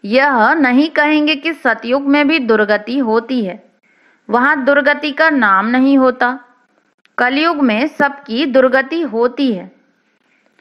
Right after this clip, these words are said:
तुम जानते हो, सर्व पर दया करने वाला बाप एक ही है, जिसको श्री श्री कहा जाता है। फिर श्री श्री का title सब पर रख देते हैं।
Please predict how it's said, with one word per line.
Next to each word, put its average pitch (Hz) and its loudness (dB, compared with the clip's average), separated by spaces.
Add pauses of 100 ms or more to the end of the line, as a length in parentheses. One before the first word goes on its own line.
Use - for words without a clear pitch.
(800)
तुम 285 2
जानते 240 2
हो, 269 2
सर्व 262 0
पर 330 2
दया 214 2
करने 277 0
वाला 269 2
बाप 202 0 (200)
एक 233 -2
ही 269 2
है, 262 -2 (500)
जिसको 226 0
श्री 302 -2
श्री 269 -4
कहा 247 0
जाता 269 0
है। 269 -4 (760)
फिर 359 0
श्री 294 -2
श्री 311 -2
का 311 0
title 220 -2
सब - -4
पर 233 2
रख 285 0
देते 202 -2
हैं। 180 -16